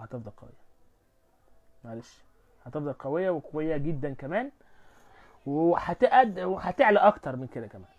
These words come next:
يعني مش هتبقى كده بس، هتعلى اكتر من كده. ان شاء الله، ان شاء الله نكسب بكرة بإذن الله، نكسب بكرة.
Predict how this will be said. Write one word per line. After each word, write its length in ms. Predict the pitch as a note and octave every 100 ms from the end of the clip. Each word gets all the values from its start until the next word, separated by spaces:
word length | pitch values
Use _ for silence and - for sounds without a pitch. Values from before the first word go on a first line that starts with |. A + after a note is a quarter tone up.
| _ -
يعني 360 | C3+ D3+ D3+ D3+
مش 220 | F#3+ -
هتبقى 280 | C#3+ F#3 C#3
كده 200 | D3 A2
بس، 340 | - - - _ _ _ _ - - -
هتعلى 380 | - - F#3 E3+
اكتر 400 | D#3+ C#3 D#3+ -
من 140 | G#2+ G#2+
كده. 100 | - - - _ _
ان 120 | D3+
شاء 240 | - G3+ E3
الله، 380 | D3+ E3 F3 E3+
ان 100 | D3+
شاء 260 | E3 -
الله 240 | C3+ C#3 D3
نكسب 340 | D3+ - B2
بكرة 320 | C3 D#3 G#3 - _ _ _ _ _ _ _ _ _ _ _ -
بإذن 400 | C#3 E3 E3 D3
الله، 260 | C3+ D3 C#3+
نكسب 280 | C#3+ -
بكرة. 340 | A2+ C#3+ -